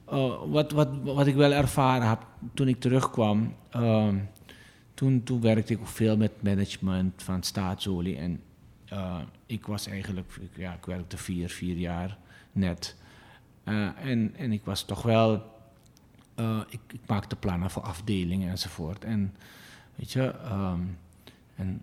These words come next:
aantal zeiden, "Ja, maar we willen van jou leren." Nee, ik moet zelf nog leren, want ik ben jong. Weet je, ik ben, op dat moment was ik, weet ik veel, eh, eenendertig of tweeëndertig. En ik moet zelf ook mensen hebben waar ik naar opkijk, waar ik van kan leren. En,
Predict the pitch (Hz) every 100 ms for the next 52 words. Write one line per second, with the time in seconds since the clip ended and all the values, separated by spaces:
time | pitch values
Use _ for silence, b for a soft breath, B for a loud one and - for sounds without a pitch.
0 | - - 101 110 107 95 101 113 101 107
1 | 113 113 113 113 113 117 131 107 92 101
2 | 120 110 113 127 - - - - 117 -
3 | 120 139 139 131 117 107 92 90 - 123
4 | 127 120 113 113 101 82 87 127 113 170
5 | 170 - 110 113 110 107 101 104 110 120
6 | 113 107 104 - - - 95 107 - 104
7 | 101 98 98 - - - 113 101 98 98
8 | 101 95 - 98 101 95 - 110 - B
9 | B B B B - 127 120 117 - -
10 | 131 113 131 - 131 147 151 156 143 -
11 | 135 131 120 123 120 113 110 107 95 98
12 | 104 101 110 - - 104 98 104 104 104
13 | 101 - - b b b 113 107 110 107
14 | 104 101 98 95 98 98 113 98 95 98